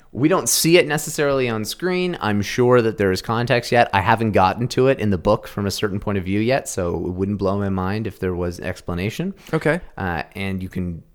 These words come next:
Speaker 1: definitely go off of the concept that, oh, Leia would be able, Leia was too powerful with the Force for Vader to be able to read her mind, to be able to get the information from the rebels.
Speaker 2: Mm-hmm.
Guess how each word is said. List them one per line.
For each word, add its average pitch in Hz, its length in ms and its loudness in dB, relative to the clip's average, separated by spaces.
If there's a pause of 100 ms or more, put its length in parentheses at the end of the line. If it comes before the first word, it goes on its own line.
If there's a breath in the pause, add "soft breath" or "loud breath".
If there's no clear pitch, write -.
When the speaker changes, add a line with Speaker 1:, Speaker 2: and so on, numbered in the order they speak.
Speaker 1:
definitely 123 520 2
go 113 360 8
off 104 300 4
of 98 100 -10
the 98 80 -2
concept 95 680 -4
that, 87 340 -4 (400 soft breath)
oh, 104 120 2
Leia 101 320 4
would 98 140 2
be 95 200 2
able, 92 340 -2
Leia 95 280 -2
was 92 120 -6
too - 100 -6
powerful 92 460 0
with 82 180 -6
the 90 80 -16
Force 170 600 2 (120)
for 98 140 -2
Vader 92 340 0
to 87 80 -6
be 92 80 -4
able 87 220 -4
to 85 280 -8
read 85 280 -4
her 85 80 -6
mind, 104 460 0
to - 100 -14
be 95 60 -8
able 85 80 -6
to 87 40 -8
get 85 120 -8
the 87 60 -8
information 87 420 -8
from 92 40 -10
the 85 80 -10
rebels. 127 520 0 (100)
Speaker 2:
Mm-hmm. 113 220 -6